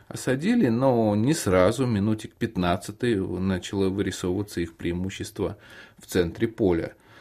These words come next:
А вместе с тем за тылы Виктории было тревожно. Хавбеки по своему обыкновению увлекались атакой и нередко оставляли зад оголенным.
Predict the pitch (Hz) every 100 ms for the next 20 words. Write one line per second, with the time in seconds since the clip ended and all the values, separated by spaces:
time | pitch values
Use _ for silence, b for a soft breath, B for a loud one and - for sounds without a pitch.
0 | B - 92 131 147 139 - 117 110 101
1 | 92 - 131 175 190 - 170 170 127 117
2 | 135 139 160 117 87 85 82 90 - 95
3 | 104 127 113 95 82 - - 104 98 95
4 | 95 90 107 104 90 90 87 95 101 110
5 | - 85 82 - 92 190 190 127 135 170
6 | 101 113 - 123 - 87 95 104 95 95
7 | 90 101 104 120 95 82 - -